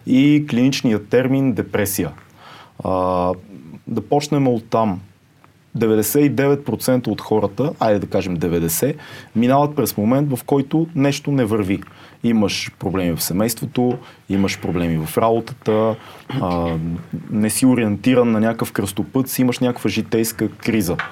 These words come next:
Двайсетте, тридесетте, четиридесетте, няма значение от годините, винаги има такива моменти. И ако не се погрижиш за това нещо, започнеш да го носиш като багаж с времето, това нараства като някакъв проблем, който седи в главата ти и изпадаш в, а, такова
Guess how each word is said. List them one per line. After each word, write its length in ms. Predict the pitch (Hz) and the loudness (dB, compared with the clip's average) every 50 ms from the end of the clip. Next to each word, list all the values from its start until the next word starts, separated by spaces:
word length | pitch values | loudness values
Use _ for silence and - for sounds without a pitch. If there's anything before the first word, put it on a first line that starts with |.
| - - - - - | -8 -10 -8 -8 -4
Двайсетте, 500 | 85 92 87 85 - 90 - - 123 123 | -2 -2 -2 -2 -4 -4 -2 -2 -2 0
тридесетте, 400 | - - 98 87 - - - 127 | -2 -2 -4 -4 -2 -2 -2 -2
четиридесетте, 380 | 117 - - 104 92 - - 131 | -2 -2 -2 -4 -4 -2 0 0
няма 180 | 123 113 113 107 | 2 2 2 0
значение 340 | 101 101 - - 107 101 | 0 -2 -2 0 0 0
от 80 | 98 95 | 0 0
годините, 380 | 87 92 101 95 92 87 92 87 | 0 -2 -2 -2 -2 -2 -2 0
винаги 260 | 101 104 101 90 98 | 0 0 2 2 0
има 140 | 98 92 90 | 0 -2 -4
такива 280 | - - - 95 87 | -6 -8 -6 -4 -2
моменти. 400 | 85 87 87 85 82 80 - - - - - - - - - - - - - - | -2 -2 0 -2 -2 -4 -6 -10 -18 -20 -20 -20 -20 -20 -20 -20 -20 -20 -6 0
И 220 | 123 120 117 120 - - | 2 2 2 2 0 0
ако 400 | - 113 110 - 117 113 113 113 - - - | -2 -2 0 0 0 0 0 0 -2 -4 -2
не 220 | - 110 113 113 | 0 0 0 0
се 440 | 110 - - 156 160 165 165 160 156 160 | 0 2 4 4 6 6 4 4 2 2
погрижиш 400 | - 139 131 139 143 139 127 120 | 2 2 4 4 4 4 2 0
за 180 | 110 101 101 98 | 0 -2 -2 -2
това 180 | - - 117 110 | -2 0 2 2
нещо, 300 | 107 104 - - 175 170 | 2 0 0 -2 -2 -2
започнеш 400 | 135 123 - 127 127 - 123 107 | -2 0 0 -2 0 0 0 0
да 80 | 117 | 0
го 80 | 101 107 | 2 2
носиш 320 | 113 120 113 - - - | 2 2 0 -2 -4 -6
като 240 | - - - - - | -6 -6 -6 -6 -4
багаж 560 | 82 - 92 85 98 127 180 196 - - - | -2 -2 0 0 2 0 0 0 -4 -6 -8
с 240 | - - 107 95 101 | -6 -4 -2 -2 0
времето, 480 | 101 127 - 220 208 196 202 - 208 214 | 2 4 4 4 2 0 0 -2 -4 -4
това 280 | - - 175 170 175 | -2 -2 0 0 2
нараства 480 | 165 160 156 147 151 151 151 151 151 143 | 2 2 2 2 0 0 -2 -4 -6 -6
като 180 | - - - 139 | -6 -4 -2 -2
някакъв 240 | 135 127 131 - - | 0 -2 -2 -6 -6
проблем, 380 | - 139 123 113 123 123 120 | -4 -2 0 2 2 0 0
който 220 | - - 104 98 - | 0 -2 -2 -2 -4
седи 200 | - 98 92 95 | -4 -4 -2 -2
в 60 | 87 | -2
главата 360 | 87 85 90 92 90 90 - | 0 0 0 0 0 -2 -4
ти 180 | - - 185 254 - - - - - - - - - - - | -6 -6 -6 -6 -8 -12 -18 -18 -18 -20 -20 -20 -20 -6 -2
и 120 | 156 165 | 0 0
изпадаш 640 | 180 190 196 190 190 185 - - 165 170 170 175 170 | 0 0 0 -2 -4 -4 -2 0 2 2 2 2 0
в, 280 | 165 170 165 - - | -2 -4 -6 -4 0
а, 220 | 175 170 170 170 165 | 2 2 2 0 0
такова 240 | - - 170 165 | -2 2 4 4